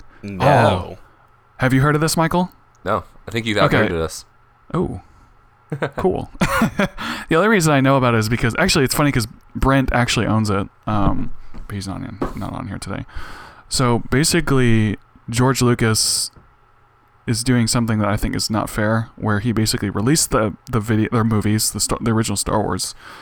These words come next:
Speaker 2: and then over time has been, like, fading out the old ones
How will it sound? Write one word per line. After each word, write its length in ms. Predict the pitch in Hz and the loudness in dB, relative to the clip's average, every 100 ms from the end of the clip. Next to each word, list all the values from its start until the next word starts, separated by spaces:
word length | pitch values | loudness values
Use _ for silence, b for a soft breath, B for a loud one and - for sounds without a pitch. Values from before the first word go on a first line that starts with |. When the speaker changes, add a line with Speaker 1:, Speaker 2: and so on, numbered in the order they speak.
| B B B - | B B B -2
Speaker 2:
and 140 | 110 | 2
then 180 | 120 120 | 2 2
over 260 | 123 120 117 | 2 2 2
time 520 | - 123 123 120 117 | 0 0 2 2 2
has 200 | 110 110 | 0 0
been, 140 | 113 110 | 0 0
like, 180 | 104 | 0
fading 640 | - - 117 110 113 110 - | -2 -4 0 2 2 0 0
out 300 | 104 107 - | 0 0 0
the 80 | 92 | -2
old 180 | 104 | -2
ones 500 | 113 143 165 - - | 0 -2 -2 -6 -8